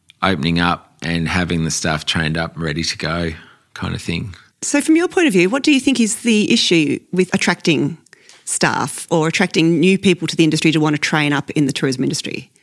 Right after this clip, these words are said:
Speaker 1: Uh, I think it's uncertainty is the biggest issue. So, um,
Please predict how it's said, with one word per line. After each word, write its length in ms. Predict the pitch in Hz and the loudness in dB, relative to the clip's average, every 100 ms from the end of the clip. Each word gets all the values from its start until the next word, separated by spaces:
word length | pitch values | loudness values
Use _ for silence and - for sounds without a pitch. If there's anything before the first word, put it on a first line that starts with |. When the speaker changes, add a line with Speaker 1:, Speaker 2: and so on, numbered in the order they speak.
| - | 0
Speaker 1:
Uh, 260 | 127 131 135 | 2 2 2
I 80 | 135 | 2
think 200 | 196 220 | 2 2
it's 120 | - | 2
uncertainty 760 | 101 90 107 135 160 - 87 | 0 2 2 2 0 0 2
is 120 | 85 - | 0 -2
the 80 | |
biggest 340 | 92 92 90 - | 0 0 0 0
issue. 280 | 90 117 120 | 0 0 0
So, 340 | - 110 101 101 - - - - - - - - _ | 0 0 0 -4 -14 -20 -20 -20 -20 -20 -20 -20 _
um, 640 | 107 110 107 104 101 - | 2 4 4 2 -2 -6